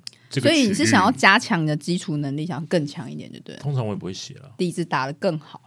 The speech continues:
Speaker 1: 但就是逻辑力要更强吧。我，我的逻辑真的正出社会才变强。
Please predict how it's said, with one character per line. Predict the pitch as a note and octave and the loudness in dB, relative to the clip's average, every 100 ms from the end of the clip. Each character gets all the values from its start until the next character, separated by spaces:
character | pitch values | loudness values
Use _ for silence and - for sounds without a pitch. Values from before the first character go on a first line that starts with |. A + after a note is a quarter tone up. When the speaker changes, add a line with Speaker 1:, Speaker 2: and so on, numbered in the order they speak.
| - | -6
Speaker 1:
但 | G3 | -4
就 | F3+ | -2
是 | F#3+ G3+ F3 C#3 - A2 | 0 2 2 0 -4 -8
逻 | A#2 | -6
辑 | B2+ A#2 | -6 -6
力 | A#2 | -6
要 | A#2+ A2+ | -4 -6
更 | G#2 G2 | -8 -12
强 | F#2+ A2+ | -12 -14
吧。 | A2 A2 - _ - | -14 -16 -18 _ -10
我， | A#2+ A#2 - | -8 -8 -8
我 | B2 | -2
的 | D3 | 2
逻 | D#3+ | 2
辑 | F#3 E3+ F3 | 2 0 -2
真 | F3+ | 0
的 | F3 | 0
正 | E3 C3+ | -2 -4
出 | C3 | -6
社 | A#2+ C3 | -6 -4
会 | B2 | -4
才 | G#2+ | -8
变 | F#2 G2 | -10 -12
强。 | F#2 | -14